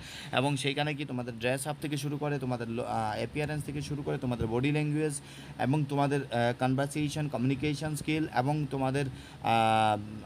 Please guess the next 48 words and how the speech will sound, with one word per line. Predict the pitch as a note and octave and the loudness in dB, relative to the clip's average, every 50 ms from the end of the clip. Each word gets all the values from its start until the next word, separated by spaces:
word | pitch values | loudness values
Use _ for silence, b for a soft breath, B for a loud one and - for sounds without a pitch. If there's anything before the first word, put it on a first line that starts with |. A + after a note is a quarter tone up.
| F#2+ | 0
আদব | G2+ A#2 C3 C#3 D3+ D3 | 2 4 4 4 2 4
কায়দা | - D#3+ D3 C#3+ D3 C#3+ | 4 4 4 4 4 0
থেকে | D3+ C#3+ D3+ | 0 -2 -2
শুরু | C#3+ D3+ D3 C#3 | -2 -2 -2 -2
করে | C#3 D3+ D3+ | 0 0 2
এ-, | C#3+ C#3 C3 C3 C3 C3+ B2 A#2+ C3 C#3 D3 | 2 4 6 6 6 4 4 4 6 6 6
everything | D3 C3+ D3 E3 F3 D#3+ F3+ F#3 F#3 D3 | 6 6 2 2 2 2 2 0 0 2
তারা, | D#3 B2+ C3+ D#3 | 2 4 4 4
আহ, | E3+ E3 - - A#2+ | 2 0 -2 -2 0
basically | A#2 A#2+ A2+ B2+ C3+ C3 C3 C3 B2 | 4 4 4 4 2 2 2 2 2
তোমাকে | B2+ B2 B2+ A#2 A#2+ | 2 0 0 -2 -2
ফলো | A2 A#2+ B2 C3 B2+ | 0 0 0 0 0
করবে | C#3 D3+ D#3+ D#3 | 0 0 2 2
আর | C#3+ | 2
তার | - A#2+ A#2 B2 | 2 2 0 2
উপরেই | A#2+ B2+ B2+ C3+ | 0 0 -2 -2
তোমাকে | B2+ A#2 G#2+ G#2 G#2+ A2+ | -2 -4 -4 -4 -4 -4
মার্কস | A2 G2+ F#2+ F#2 F2+ | -4 -4 -4 -4 -2
দেওয়া | G2 F#2+ F2+ F2+ | -2 0 0 0
হবে। | F2 F2 E2+ B B B B B B | -2 -4 -8 B B B B B B
তো | B2+ D3 | 4 6
এইগুলো | D3+ D3 C3+ C#3+ D#3 D#3+ | 8 8 6 6 8 8
আমরা | D#3 D3 C#3+ D3 D#3 | 8 8 8 6 4
basically | D3+ D3+ C3+ - C#3+ D3 D3 C3 | 2 2 0 0 0 0 0 0
টিসিএস, | C#3 C3 B2 C#3+ D3+ C#3+ | 0 -2 0 0 -2 -2
টিপিএস | - C#3 B2+ C#3+ C#3+ C#3 D3+ | -2 -2 -2 -2 -2 -2 -2
এর | C#3+ | -4
স্টুডেন্টদেরকে | - - C3+ C3+ C#3 C#3 C3+ C#3+ C#3+ C3 B2 C#3+ C3+ | -2 -2 -2 0 0 0 0 0 -2 -2 0 2 2
আমরা, | B2 A#2+ B2 B2+ B2 | 2 2 2 2 2
আহ, | - G#2+ A2+ B2+ | 2 2 0 0
গাইড | A2 A2+ A2 B2+ C3 - | 2 2 2 0 0 0
করে | C#3 C#3 B2+ | -2 -2 -2
থাকি। | C#3 C#3 C3 C#3 | -2 -2 -2 -2
তো | C3 B2+ | 0 0
তোমরা | B2 A#2 A#2 B2 B2 | 0 0 2 0 0
যদি | A2+ C3 B2+ C#3 | 0 0 0 2
মনে | C3+ B2+ B2 B2+ | 2 2 0 0
করো, | B2+ C3 C3 C3+ C3 B B B B B C#3+ - | 0 0 0 -2 -2 B B B B B -6 0
আহ, | G2+ G#2 G#2 G2+ G2+ F#2+ F2+ | 2 4 4 4 2 2 4
জয়েন | A2 A#2+ C3+ D3 | 4 4 4 4
করতে | C#3+ D3+ C3+ D3+ D3 | 2 0 0 0 -2
চাও, | C#3 D3 C#3+ C#3+ C#3+ | -2 -2 -2 -2 -2
তো | B2+ A2 | 0 0
এখনই | A2 G#2+ G#2+ C#3 C#3+ C#3+ | 0 2 2 2 2 4
জয়েন | B2 C3 C3 C#3 | 4 4 2 2
করো, | C#3 D3 D3 F#3 | 2 -2 -2 -2
সময় | F3+ D3 B2+ B2+ C3 C3 | -2 0 0 2 2 2
খুব | B2+ C3+ | 0 -2